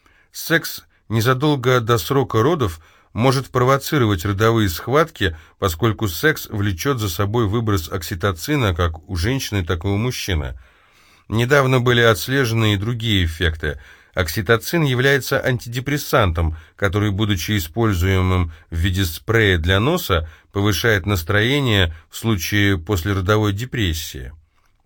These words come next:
Во время секса окситоцин помогает мужчине достичь оргазма. Его выброс привязывает партнёров друг к другу, поэтому он считается также гормоном верности.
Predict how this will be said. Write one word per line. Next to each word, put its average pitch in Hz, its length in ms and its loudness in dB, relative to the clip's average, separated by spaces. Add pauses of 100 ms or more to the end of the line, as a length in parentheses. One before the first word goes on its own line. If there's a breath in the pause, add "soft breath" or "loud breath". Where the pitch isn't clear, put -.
(540)
Во 104 180 4
время 107 280 4
секса 95 520 0 (240 loud breath)
окситоцин 98 680 -2
помогает 95 520 2
мужчине 98 460 0
достичь 92 460 -2
оргазма. 107 640 0 (420 soft breath)
Его 110 280 2
выброс 117 500 2
привязывает 101 680 0
партнёров 104 540 2
друг 85 260 0
к 82 60 -2
другу, 107 460 0 (240 loud breath)
поэтому 98 440 2
он 98 120 2
считается 95 560 0
также 90 400 0
гормоном 98 580 2
верности. 78 720 -4